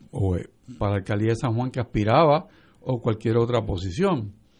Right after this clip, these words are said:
Lo que, lo que nos lleva también a mirar rápidamente, eh, si ella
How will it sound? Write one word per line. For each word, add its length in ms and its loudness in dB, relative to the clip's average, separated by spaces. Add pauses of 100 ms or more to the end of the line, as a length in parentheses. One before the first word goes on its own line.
(540)
Lo 320 0
que, 520 2
lo 320 0
que 240 -2
nos 180 -2
lleva 280 2
también 280 0
a 60 2
mirar 400 2
rápidamente, 880 -2 (1300)
eh, 500 -2 (220)
si 340 -2
ella 640 4